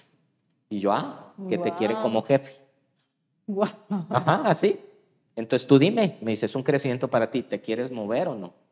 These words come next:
Speaker 1: No, pues sí, encantado, ya
Speaker 2: Sí.
Speaker 1: jefe de ingeniería industrial era un puerto, puesto importante ahí en pisa. Entonces, a fin de cuentas,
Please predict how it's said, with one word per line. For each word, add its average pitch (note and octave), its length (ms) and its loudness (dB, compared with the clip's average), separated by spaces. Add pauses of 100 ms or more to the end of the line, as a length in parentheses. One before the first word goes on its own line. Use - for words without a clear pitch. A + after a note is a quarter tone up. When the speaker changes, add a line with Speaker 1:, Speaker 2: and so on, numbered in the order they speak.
Speaker 1:
No, F#2+ 160 -6
pues - 160 -16
sí, G2 100 -4
encantado, F#2+ 640 -4
ya F#2+ 160 0
Speaker 2:
Sí. F3+ 80 -10
Speaker 1:
jefe G#2+ 180 -2
de A2 60 -2
ingeniería G2+ 260 -6
industrial G2+ 340 -6
era G2 100 -4
un G2 80 -8
puerto, G2 380 -6 (100)
puesto G#2+ 280 -4
importante F#2 520 -10
ahí F2+ 60 -6
en F2 100 -12
pisa. - 280 -12 (480)
Entonces, - 200 -2
a D#3 60 2
fin D#3+ 200 4
de D#3+ 180 4
cuentas, E3 640 0